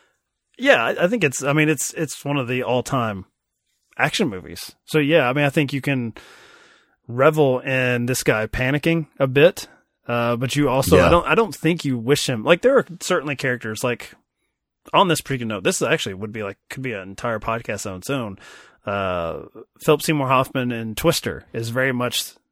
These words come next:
Speaker 1: that character,
Speaker 2: Yeah.
Speaker 1: right?
Speaker 2: Mm-hmm.
Speaker 1: Him, I don't think I <laughs> necessarily want him to survive that. He's getting into obnoxious territory for me, and the worst offender is T J Miller in Cloverfield,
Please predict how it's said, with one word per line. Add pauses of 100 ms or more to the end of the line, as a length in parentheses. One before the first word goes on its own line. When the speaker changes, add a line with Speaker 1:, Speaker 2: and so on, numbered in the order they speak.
(100)
Speaker 1:
that
character,
Speaker 2:
Yeah.
Speaker 1:
right? (720)
Speaker 2:
Mm-hmm.
Speaker 1:
Him,
I
don't
think
I (340)
<laughs>
necessarily
want
him
to
survive
that. (320)
He's
getting
into
obnoxious
territory
for
me,
and
the
worst
offender
is (100)
T
J
Miller
in
Cloverfield,